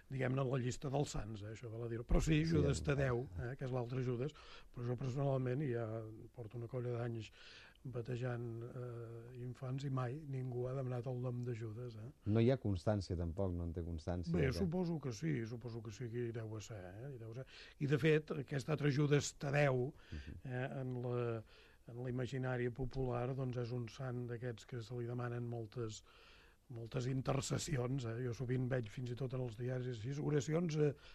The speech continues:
Speaker 1: a Sant Judes Tadeu, eh? Que és en
Speaker 2: <laughs>
Speaker 1: aquesta mentalitat així, eh, superfi-, eh,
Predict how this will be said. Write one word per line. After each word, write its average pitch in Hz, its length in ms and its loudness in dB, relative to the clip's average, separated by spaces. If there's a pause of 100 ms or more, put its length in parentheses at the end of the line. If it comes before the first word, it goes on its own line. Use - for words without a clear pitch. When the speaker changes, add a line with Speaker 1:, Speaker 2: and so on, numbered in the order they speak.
(140)
Speaker 1:
a 156 100 0
Sant 156 300 6
Judes 160 420 4
Tadeu, 127 520 2
eh? 175 160 0
Que 107 100 0
és 120 100 -2
en 123 160 2
Speaker 2:
<laughs> - 0 -
Speaker 1:
aquesta 127 480 2 (540)
mentalitat 131 880 0
així, 117 400 -4 (580)
eh, 220 240 -10
superfi-, 135 600 0
eh, 123 600 2